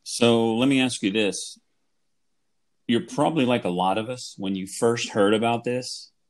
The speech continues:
were you in total denial? Not really denial, but my first instinct was we were better on the road that year. There's no way we were cheating and s-, banging on a trash can.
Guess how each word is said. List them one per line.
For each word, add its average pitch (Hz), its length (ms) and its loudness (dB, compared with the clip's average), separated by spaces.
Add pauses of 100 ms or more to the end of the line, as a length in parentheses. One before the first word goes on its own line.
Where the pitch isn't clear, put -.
(180)
were - 180 0
you 107 160 4
in 95 60 -2
total 113 340 4
denial? 101 540 -4
Not 147 160 -6
really 170 240 0
denial, 110 580 -2
but 92 300 -6 (960)
my 117 260 0
first 113 460 -4
instinct 113 640 -4
was 95 480 -6
we 123 140 0
were 98 400 0 (440)
better 113 540 4
on 104 200 8
the 92 100 6
road 123 340 6
that 92 260 -4
year. 90 240 -12
There's 107 240 -10
no - 160 0
way 160 320 0
we 98 140 -2
were 85 160 -8
cheating 131 480 -2
and 90 180 -6 (140)
s-, - 260 -12
banging 117 480 2
on 90 80 0
a 85 60 -6
trash 90 400 -8
can. 269 380 -4